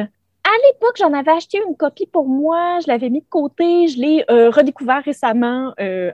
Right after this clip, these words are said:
en fait, j'ai redécouvert que j'avais ça, euh, à lire dans ma pile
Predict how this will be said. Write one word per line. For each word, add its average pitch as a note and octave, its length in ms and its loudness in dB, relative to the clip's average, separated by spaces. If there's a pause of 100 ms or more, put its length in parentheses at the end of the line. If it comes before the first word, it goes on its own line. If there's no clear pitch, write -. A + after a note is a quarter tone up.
en F#3+ 80 -12
fait, - 160 -6
j'ai G#3 100 -6
redécouvert G3+ 540 -6
que A#3 100 -2
j'avais F#3+ 300 -10
ça, - 160 -8
euh, A#3 400 0
à F#3+ 120 -2
lire B3 220 -4
dans A#3 140 -4
ma G3+ 160 -8
pile D#4 180 -2